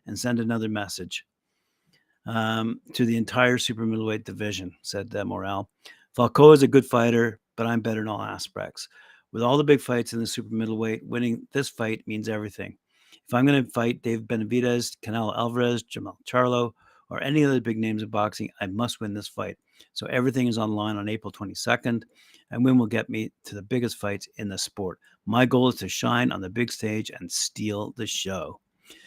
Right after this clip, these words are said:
Well, there you have it, uh, boxing fans. I hope you appreciated, uh, those stories today. And again, uh,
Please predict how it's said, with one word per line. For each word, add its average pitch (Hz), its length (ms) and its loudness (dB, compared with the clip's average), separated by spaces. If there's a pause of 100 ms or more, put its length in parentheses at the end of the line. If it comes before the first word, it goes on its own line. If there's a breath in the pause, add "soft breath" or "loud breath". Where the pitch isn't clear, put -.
(300 loud breath)
Well, 117 120 4
there 139 160 12
you 143 100 12
have 123 220 6
it, - 220 0
uh, 110 160 4
boxing 110 400 -2
fans. 110 240 -4
I 110 60 -2
hope 120 160 -6
you 110 60 -6
appreciated, 104 760 -6
uh, 101 260 -4 (680 soft breath)
those 120 220 4
stories 117 400 2
today. 117 420 -2 (400)
And 107 120 -6
again, 113 460 0
uh, 110 320 -2